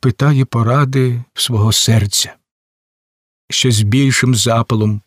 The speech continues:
узялася вона навчати Топсі. Вже не боялася її дотику і не мала потреби приховувати свою огиду,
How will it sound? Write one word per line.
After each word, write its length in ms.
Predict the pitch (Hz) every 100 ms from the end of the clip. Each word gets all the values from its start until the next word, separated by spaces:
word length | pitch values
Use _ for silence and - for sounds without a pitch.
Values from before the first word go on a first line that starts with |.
| _
узялася 560 | 127 110 110 113 - 107
вона 180 | 107
навчати 540 | 107 104 - 110 110 107
Топсі. 640 | - 123 127 - - 92 - _ _ _ _ _ _ _ _ _ -
Вже 200 | 123 196
не 120 | 196
боялася 800 | 185 185 180 185 170 - 151 139 - _ _
її 380 | 117 151 135 151
дотику 580 | 127 160 165 170 - 151
і 80 |
не 140 | 151 160
мала 260 | 147 170
потреби 680 | 170 170 120 131 151 160 160
приховувати 760 | - - - 131 165 165 160 165
свою 380 | - 139 160
огиду, 560 | - 131 113 165 185 190